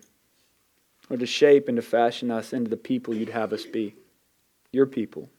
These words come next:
And so do that now, Lord. Give us ears to hear. Give us eyes to see. Lord, awaken our souls that we could just be here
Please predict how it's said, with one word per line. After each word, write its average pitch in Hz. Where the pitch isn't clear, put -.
And 123
so 127
do 147
that 147
now, 131
Lord. 110
Give 147
us 156
ears 147
to 139
hear. 139
Give 131
us 143
eyes 143
to 147
see. 151
Lord, 120
awaken 147
our 156
souls 156
that 185
we 185
could 156
just 160
be 170
here 185